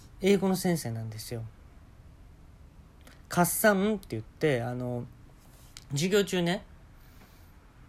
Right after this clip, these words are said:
どこの授業行っても傘差しながら授業やる先生やったんですよ。だからカッサンってみんな呼んでたんですよ。で、高校の先生って結構、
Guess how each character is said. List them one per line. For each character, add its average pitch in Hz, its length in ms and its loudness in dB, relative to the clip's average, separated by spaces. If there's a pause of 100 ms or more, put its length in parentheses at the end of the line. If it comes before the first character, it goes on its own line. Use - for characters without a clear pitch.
(160)
ど 160 240 4
こ 285 120 4
の 247 240 2 (180)
授 202 200 0
業 156 140 6
行 147 80 0
っ - 20 -14
て - 200 -8
も 127 200 -6
傘 262 300 2
差 170 160 0
し - 160 -2
な 127 100 -2
が 131 80 -4
ら 127 60 -2
授 135 200 -2
業 127 140 0
や 127 100 -4
る 120 80 -6
先 127 220 -4
生 123 120 -12
や - 20 -10
っ - 40 -20
た 131 100 -12
ん - 20 -10
で 117 80 -14
す - 60 -16
よ。 131 120 -10
だ 180 100 0
か 175 60 0
ら 147 60 -4
カ 151 140 0
ッ 151 40 2
サ 156 240 -2
ン 196 160 0
っ 226 60 -2
て 131 80 -2
み 135 120 0
ん 131 60 0
な 117 60 -4
呼 120 80 -2
ん 127 40 -4
で 123 120 -4
た 120 80 -10
ん - 80 -14
で - 100 -14
す - 140 -12
よ。 117 100 -10 (720)
で、 202 360 2
高 262 220 2
校 294 180 0
の 277 100 4
先 294 220 4
生 208 100 0
っ 143 40 4
て 120 100 -10
結 147 160 -6
構、 127 240 -4